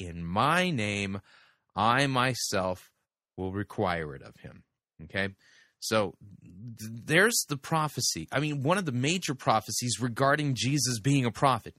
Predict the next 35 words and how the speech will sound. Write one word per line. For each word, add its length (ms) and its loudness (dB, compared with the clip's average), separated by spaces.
Prophet, 540 -2
priest, 640 0
and 200 -2
he's 300 2
our 120 2
great 360 -2
high 220 0
priest 380 -4
in 60 -4
the 100 -2
order 280 0
of 200 -2
Melchizedek, 920 -2
and 440 2
he 100 0
didn't 260 -2
offer 520 0
the 160 -6
blood 420 2
of 120 -6
animals 540 2
for 120 0
the 80 -4
forgiveness 560 -4
of 140 -4
our 120 -4
sins. 460 -8
No, 340 -4
what, 260 -2
what 200 -2
was 180 0
offered 500 -2
was 240 -2
his 160 -4
own 560 -2